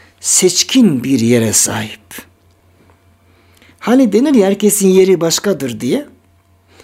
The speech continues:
Kimse kimsenin yerini dolduramaz diye işte bunu görürüz. Resulullah Aleyhisselam Hazreti Ayşe annemizi çok severdi. Geçen derslerimizin birinde Hazreti Amr bin As'ın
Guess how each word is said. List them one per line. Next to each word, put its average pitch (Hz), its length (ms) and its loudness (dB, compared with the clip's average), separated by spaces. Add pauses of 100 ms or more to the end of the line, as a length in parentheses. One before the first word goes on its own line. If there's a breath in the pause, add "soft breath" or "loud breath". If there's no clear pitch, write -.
(160 soft breath)
Kimse 247 440 2
kimsenin 214 480 2
yerini 190 420 2
dolduramaz 175 720 0
diye 180 180 2
işte 240 440 -2 (540)
bunu 185 200 -4
görürüz. 113 520 -6 (220)
Resulullah 214 420 0
Aleyhisselam 160 680 2 (480 loud breath)
Hazreti 208 400 -2
Ayşe 180 360 -2
annemizi 160 640 -4 (420)
çok - 240 -2
severdi. 131 680 -2 (640 soft breath)
Geçen 185 420 0
derslerimizin 170 720 0
birinde 147 480 0 (400 loud breath)
Hazreti 180 480 -4 (120)
Amr 190 280 2
bin 160 180 0
As'ın 196 500 -2